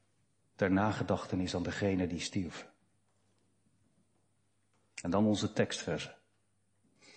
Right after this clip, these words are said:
Saul en Jonathan, vers drieëntwintig. Zo moeten de nakomelingen zingen. Saul en Jonathan bemind en geliefd in hun leven.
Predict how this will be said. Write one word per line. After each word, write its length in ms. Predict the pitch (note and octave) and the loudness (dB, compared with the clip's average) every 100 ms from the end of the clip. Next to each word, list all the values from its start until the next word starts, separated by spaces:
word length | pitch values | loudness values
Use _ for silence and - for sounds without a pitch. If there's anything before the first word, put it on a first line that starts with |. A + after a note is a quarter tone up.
| - _ _ _ | -20 _ _ _
Saul 760 | - - B2 B2+ C3 C3 - - _ _ _ _ | 0 4 6 6 4 -2 -10 -20 _ _ _ _
en 140 | G#2 | 4
Jonathan, 640 | F#2+ G#2 A2+ G#2+ G#2+ G#2 F#2+ | 6 6 6 4 2 0 0
vers 160 | F2+ | -4
drieëntwintig. 960 | - G2+ F#2+ F2+ F#2 E2 - - - - _ _ _ _ - - - - - _ _ _ _ _ | 0 2 2 2 -2 -4 -8 -14 -18 -20 _ _ _ _ -20 -20 -20 -20 -20 _ _ _ _ _
Zo 260 | - A2 G#2 | -2 2 6
moeten 300 | B2+ C3 A#2 | 6 6 6
de 80 | |
nakomelingen 880 | A2 B2 D3+ D3+ D3 C#3 C3 C3 A#2+ | 6 6 4 4 6 6 8 6 6
zingen. 420 | F#2+ G#2 F2 F#2 - - - - _ _ _ _ _ _ _ _ _ _ _ _ _ _ _ _ _ _ _ _ _ | 4 2 0 -4 -8 -16 -18 -20 _ _ _ _ _ _ _ _ _ _ _ _ _ _ _ _ _ _ _ _ _
Saul 500 | - - C#3+ C#3 C3+ | -4 2 4 6 6
en 120 | A#2 | 6
Jonathan 640 | G#2 A#2+ A2+ G#2+ G#2+ G#2 F2+ | 6 6 6 4 2 2 2
bemind 760 | F2+ F#2 A#2 C#3 C#3+ - - - | 2 4 6 6 4 -2 -8 -2
en 180 | G2+ F#2 | 0 0
geliefd 640 | - F2+ A#2+ B2+ - - | -2 2 2 0 -4 -4
in 140 | G2+ | -2
hun 200 | G2 F#2+ | 0 2
leven. 480 | F#2 A2 F2 - - | 2 2 0 -6 -14